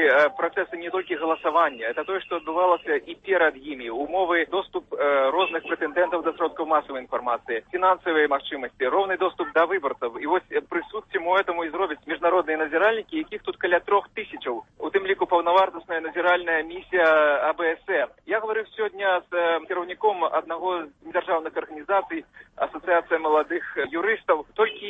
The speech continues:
іх арганізацыя выставіла чатырыста назіральнікаў у трох гарадах. Э, амаль да заканчэння выбараў яны атрымалі, як сказаў мне іх кіраўнік, сто восемдзесят два паведамлення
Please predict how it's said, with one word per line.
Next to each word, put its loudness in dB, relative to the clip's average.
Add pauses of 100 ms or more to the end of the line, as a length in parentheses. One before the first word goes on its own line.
(140)
іх -8
арганізацыя 0
выставіла -2
чатырыста -2
назіральнікаў 0
у -8
трох 0
гарадах. 2
Э, -2
амаль 4
да -12
заканчэння -6
выбараў -2
яны -2
атрымалі, -2 (180)
як -6
сказаў -2
мне -6
іх -18
кіраўнік, -6
сто -2
восемдзесят -4
два 4 (140)
паведамлення 0